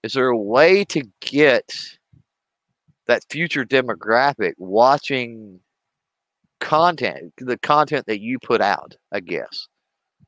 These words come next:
right? The topics or the, the context of the content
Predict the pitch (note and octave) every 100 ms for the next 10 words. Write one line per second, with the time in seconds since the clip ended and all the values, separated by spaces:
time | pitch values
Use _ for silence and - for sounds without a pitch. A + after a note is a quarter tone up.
0 | _ - G#2+ B2 - G2 - G#2+ - E2+
1 | - - E2+ F#2+ F2 E2 - _ _ -
2 | - - _ _ G2+ F#2+ - F#2 E2+ -
3 | _ - G#2+ G#2 F#2+ G#2+ F2+ - - A2
4 | G#2 G2 G2 F#2 F2 F2+ F2